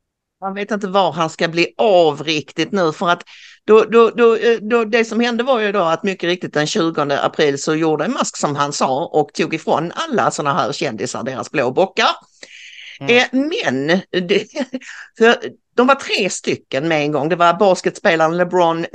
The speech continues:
Speaker 1: James, det var Stephen King och det var skådespelaren William Shatner. Det var tre av dem som hade gnällt och skrikit och bölat mest.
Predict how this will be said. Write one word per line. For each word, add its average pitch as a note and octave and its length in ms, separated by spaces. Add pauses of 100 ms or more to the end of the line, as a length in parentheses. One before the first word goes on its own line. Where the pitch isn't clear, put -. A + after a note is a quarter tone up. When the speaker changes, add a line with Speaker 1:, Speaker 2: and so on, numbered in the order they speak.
Speaker 1:
James, F#3+ 480
det F#3+ 160
var E3+ 160
Stephen G#3+ 320
King F3+ 400
och E3+ 300
det E3 200
var D#3 280
skådespelaren D3+ 760
William D#3 300
Shatner. - 380
Det E3 140
var E3 160 (280)
tre C#3+ 320
av D#3+ 180
dem D3+ 180
som C#3+ 140
hade C#3+ 180
gnällt D3 420
och B2 100
skrikit D3+ 500
och B2 100
bölat D3 440
mest. - 480